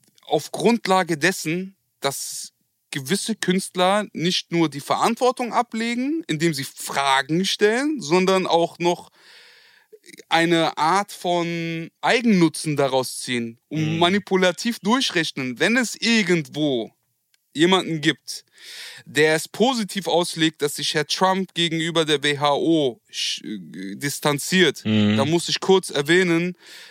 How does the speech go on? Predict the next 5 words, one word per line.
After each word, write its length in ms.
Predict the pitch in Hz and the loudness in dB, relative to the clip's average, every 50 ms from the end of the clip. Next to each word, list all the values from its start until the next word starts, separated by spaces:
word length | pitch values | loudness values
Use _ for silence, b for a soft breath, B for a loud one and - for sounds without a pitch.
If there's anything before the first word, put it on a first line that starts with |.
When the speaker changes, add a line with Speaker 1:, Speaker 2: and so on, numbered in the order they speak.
| B B B | B B B
Speaker 1:
dass, 340 | 147 147 147 - - - - | -2 -2 -2 -4 -8 -6 -2
äh, 380 | - 143 139 131 127 120 104 - - | 0 2 2 2 2 2 0 -4 -8
die, 640 | - - - - - _ _ - - - - 180 - - | -16 -20 -20 -20 -20 _ _ -20 -20 -18 -18 -18 -18 -20
die 240 | - - 131 135 135 | -20 -14 -12 -12 -6
Beschissenheit 800 | 120 151 147 - - 233 220 - - 185 165 151 160 160 151 | -2 0 2 2 2 0 -2 -2 -2 0 2 2 2 2 0